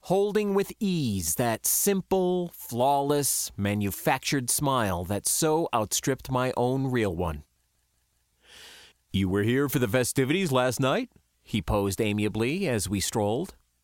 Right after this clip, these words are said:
Smith and Hockner were following along as well, though I lost sight of them in the crowd by the time we'd gone ten paces.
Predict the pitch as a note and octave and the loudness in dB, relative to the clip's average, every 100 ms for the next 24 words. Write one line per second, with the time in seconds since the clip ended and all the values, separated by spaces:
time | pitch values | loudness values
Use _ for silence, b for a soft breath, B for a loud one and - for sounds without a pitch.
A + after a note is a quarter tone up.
0 | _ _ B B B B - - E3+ E3+ | _ _ B B B B -4 0 0 2
1 | A#2+ B2 D3+ - A2+ A2+ C3 A2+ G#2 G2+ | 0 2 0 0 0 0 2 2 0 0
2 | - B2 B2 A2 G#2 G#2 A2 A2+ A2 F#2+ | 0 2 2 0 0 2 2 2 0 0
3 | D3+ D#3 F#2+ E2 - _ _ B2 A2+ A#2 | 0 2 0 -2 -10 _ _ 0 2 2
4 | B2 B2 - D#3 C#3+ F#2+ G#2 G2+ G2 - | 2 2 2 2 2 0 0 0 -2 0
5 | D3+ B2 G2+ G2+ G#2+ F2+ - B2+ A2 G2+ | 0 2 2 0 -2 -2 -2 -2 0 0
6 | F#2 G#2 G2 F2+ E2 A2+ B2+ C#3 B2 A2 | 0 0 0 0 0 -2 0 0 0 0
7 | F2 D3+ | -2 -4